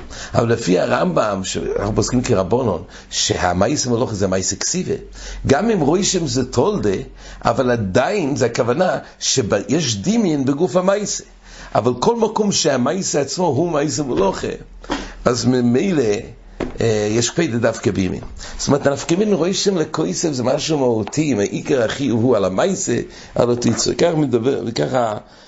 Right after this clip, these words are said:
מדבר דברי יחזקאל. רייט. סוד הדברים גם כתוב ברוגת שובר.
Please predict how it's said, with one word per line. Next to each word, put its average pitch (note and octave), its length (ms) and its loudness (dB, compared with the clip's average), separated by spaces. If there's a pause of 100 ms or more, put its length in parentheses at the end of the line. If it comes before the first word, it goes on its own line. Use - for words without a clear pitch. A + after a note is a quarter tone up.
(260)
מדבר A#2+ 300 4
דברי A2 220 2
יחזקאל. - 420 -6 (100)
רייט. A2 240 0 (1200)
סוד F#3+ 200 2
הדברים C#3+ 400 2
גם B2+ 100 2
כתוב A#2+ 240 2
ברוגת G#2 280 2
שובר. F2+ 340 2